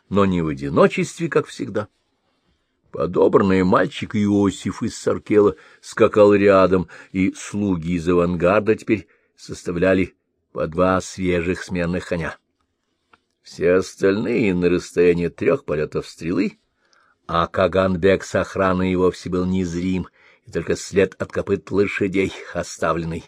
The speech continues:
на грязной земле, указывал дорогу. Как только караван Кагана тронулся в путь... Приобщённый шат оставил его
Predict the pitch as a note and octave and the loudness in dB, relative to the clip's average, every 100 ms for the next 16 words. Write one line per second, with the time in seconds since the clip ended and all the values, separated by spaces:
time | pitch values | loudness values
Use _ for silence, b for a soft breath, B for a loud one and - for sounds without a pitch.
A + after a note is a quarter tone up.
0 | B B B B F#2+ G2+ F#2 G2 E2+ D2+ | B B B B -2 -2 2 4 2 0
1 | F2 E2 F2 F2 F2 D#2+ E2 D2+ D#2+ D#2 | -4 -2 0 2 0 0 -4 -4 -4 -4
2 | D2 E2+ D2 C2+ - _ _ _ _ _ | 0 0 0 -6 -12 _ _ _ _ _
3 | _ _ _ _ _ _ _ F#2+ A#2+ - | _ _ _ _ _ _ _ 2 2 2
4 | D3 E3 E3 C3+ D#3+ - D3 C3+ C#3+ D#3 | 4 6 4 4 0 2 6 8 8 6
5 | C#3+ C3+ B2+ D3 C#3+ C3+ B2 C#3+ C3+ A#2+ | 4 2 6 6 6 2 4 4 4 0
6 | B2+ - E3+ E3+ - - _ _ _ _ | -2 0 0 0 0 -20 _ _ _ _
7 | _ _ _ _ F#2+ F#2+ - - F3+ E3+ | _ _ _ _ 2 2 0 0 2 2
8 | C#3+ A2 - D#3 D3+ - B2 A#2 - - | 2 0 2 2 2 0 2 2 0 0
9 | G#3+ F3 G2 F2+ F2+ F2 E2+ | 2 4 2 2 2 2 0